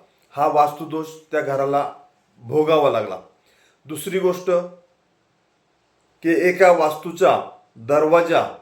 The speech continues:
हा पश्चिमेला सुग्रीव पदावरती होता आणि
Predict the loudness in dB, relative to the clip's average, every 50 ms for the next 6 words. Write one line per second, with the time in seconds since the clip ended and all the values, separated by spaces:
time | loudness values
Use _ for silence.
0 | -20 _ -12 -10 -10 -8 -4 0 0 0 0 -2 -4 -2 0 2 2 2 2 0
1 | -2 -4 -10 -18 _ _ _ _ _ _ _ _ _ _ _ _ _ -20 -14 -10
2 | -10 -8 -8 -6 -4 -4 -4 -2 0 0 2 2 2 2 2 0 -2 -4 -4 -4
3 | -4 -4 -4 -8 -10 -10 -16 _ _ _ _ _ _ _ _ _ _ _ _ _
4 | _ _ _ _ _ _ _ _ _ _ _ _ _ -2 0 2 2 2 2 -2
5 | -2